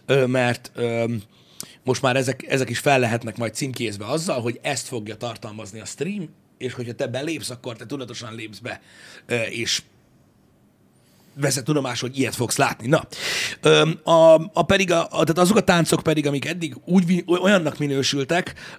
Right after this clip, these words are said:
ö, amik így, ö, hát nem igazán fértek bele, mint például ez a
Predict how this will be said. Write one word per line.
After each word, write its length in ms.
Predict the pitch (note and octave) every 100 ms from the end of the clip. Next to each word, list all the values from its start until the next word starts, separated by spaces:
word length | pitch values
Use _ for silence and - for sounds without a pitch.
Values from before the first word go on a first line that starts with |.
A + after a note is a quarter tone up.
| -
ö, 220 | B2 B2 A#2+
amik 340 | B2+ C3 A#2+
így, 240 | B2+ A#2+
ö, 80 | A#2+ A#2 G#2+
hát 240 | A#2+ - - - - - _ -
nem 120 | C3+
igazán 280 | C#3+ B2+ A#2+
fértek 420 | A2 C#3 - A#2
bele, 260 | A2 E3 E3+
mint 120 | D3
például 240 | B2+ A#2+ G#2+
ez 80 |
a 60 | G2